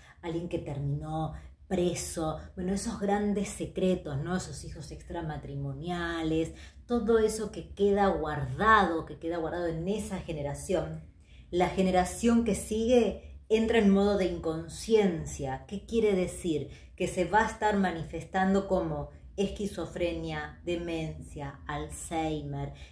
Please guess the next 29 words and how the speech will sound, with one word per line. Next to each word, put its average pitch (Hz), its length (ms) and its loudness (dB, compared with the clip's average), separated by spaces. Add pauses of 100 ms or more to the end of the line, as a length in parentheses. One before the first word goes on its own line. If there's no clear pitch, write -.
y 190 60 -4
un 202 100 2
montón 196 480 2
de 202 60 2
enfermedades 180 680 0
degenerativas, 165 960 -2
haciendo 180 340 -4
de 175 200 0
cuenta 170 640 -6 (320)
que 151 180 -2
eso 151 300 -8
no 139 180 -6
pasó. 196 680 -2 (520)
<gasps> - 600 -14
¿Te 147 100 -6
sigo 190 320 4
contando? 180 840 2 (240)
¿Qué 214 120 2
pasa 220 380 2
en 202 80 4
la 190 120 6
generación 190 840 0
que 208 120 2
sigue? 185 720 0
La 165 280 2
tercera 180 440 0
generación 202 720 0
del 202 160 2
secreto. 202 960 0